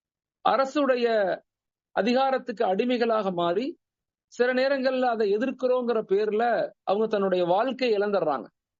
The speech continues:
அதிகாரத்துல வந்து கல்வியை படித்து அதை நம்ம வந்து சரி செய்யணுமே தவிர, வெறுமன தவறு செய்வதை கொண்டு, எதிர்ப்பதை கொண்டு மாற்றங்கள் ஏற்படுத்த முடியாது.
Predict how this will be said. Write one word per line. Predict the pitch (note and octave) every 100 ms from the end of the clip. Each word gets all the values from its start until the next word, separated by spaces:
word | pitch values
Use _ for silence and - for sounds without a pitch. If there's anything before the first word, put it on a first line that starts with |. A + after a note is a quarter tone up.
| _ _ _ _ _ _ _ _ _ _ _ _ _ _ -
அதிகாரத்துல | F3+ A#3+ C4+ C4 B3+ A#3+
வந்து | G#3+ A3 A3+ B3+
கல்வியை | A3 A#3 B3 A#3+ A#3
படித்து | G3+ G3+ A3 - B3 B3 -
அதை | F3+ G#3+
நம்ம | G#3+ G3+
வந்து | G3 G3 A3
சரி | A#3+ G#3+ A#3+
செய்யணுமே | A#3 G#3+ G#3 F3+
தவிர, | F3 E3+ E3+ A#3+ -
வெறுமன | D#3 G3+ C4 B3+ C4 C4+ A#3+ E3 - _ _ _ _ -
தவறு | G#3 C4 B3+
செய்வதை | B3+ A#3 G#3+ G3+
கொண்டு, | G3+ G3+ G#3+
எதிர்ப்பதை | G#3+ G#3+ - A#3+ A3+ G#3
கொண்டு | G3 G#3+
மாற்றங்கள் | A3 G#3 A3 A3+ G#3+
ஏற்படுத்த | G3+ G3+ G3+ F#3+ G3
முடியாது. | F3+ G3+ F3+ -